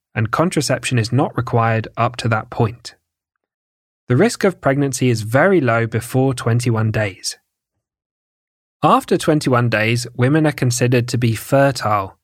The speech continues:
and so they'll need contraception. Lactational amenorrhea, where breastfeeding results in a lack of periods and a lack of ovulation, is over ninety-eight percent effective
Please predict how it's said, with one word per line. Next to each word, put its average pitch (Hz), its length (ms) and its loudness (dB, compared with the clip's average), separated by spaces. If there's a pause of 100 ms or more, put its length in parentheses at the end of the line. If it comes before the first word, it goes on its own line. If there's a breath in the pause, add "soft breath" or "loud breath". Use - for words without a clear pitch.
and 110 140 0
so 117 160 2
they'll 117 180 2
need 139 360 0
contraception. 120 920 -2 (1160)
Lactational 185 840 0
amenorrhea, 120 920 0
where 113 160 0
breastfeeding 156 680 0
results 120 460 0
in 117 80 0
a 107 80 -2
lack 123 320 -2
of 123 180 -2
periods 120 680 0 (100)
and 113 140 0
a 110 40 2
lack 120 260 0
of 110 120 -4
ovulation, 113 880 0 (480)
is 120 160 2
over 127 240 2
ninety-eight 147 880 0
percent 123 400 -2
effective 110 840 -4